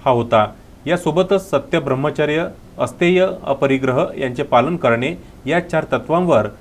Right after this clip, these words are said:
त्यांनी जैन धर्माची उभारणी केली. त्यामुळे त्यांना चातुर्यान धर्म म्हटले गेले. भगवान महावीरांनी अत्यंत कमी वयात दीक्षा मिळवण्यासाठी आपल्या घरादारांचा त्याग केला. त्यानंतर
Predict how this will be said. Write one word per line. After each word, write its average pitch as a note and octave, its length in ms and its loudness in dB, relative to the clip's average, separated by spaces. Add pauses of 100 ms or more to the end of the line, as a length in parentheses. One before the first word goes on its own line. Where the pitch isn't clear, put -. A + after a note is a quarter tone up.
(140)
त्यांनी C#3 320 0 (360)
जैन E3+ 200 2
धर्माची C#3 440 -2
उभारणी C3 380 0
केली. A2+ 280 -2 (220)
त्यामुळे C3+ 320 2
त्यांना C3+ 340 2 (140)
चातुर्यान F3+ 480 2
धर्म C3+ 260 -2
म्हटले B2 360 -2
गेले. G3+ 260 0 (500)
भगवान D3+ 320 2
महावीरांनी F3 540 0
अत्यंत D#3 320 -2 (140)
कमी C3+ 180 -2
वयात C3+ 260 2
दीक्षा A#2 320 -2
मिळवण्यासाठी B2 760 -2
आपल्या B2 280 -2
घरादारांचा A#2+ 560 0
त्याग A#2+ 240 0 (100)
केला. G#2+ 220 2 (320)
त्यानंतर A2 440 0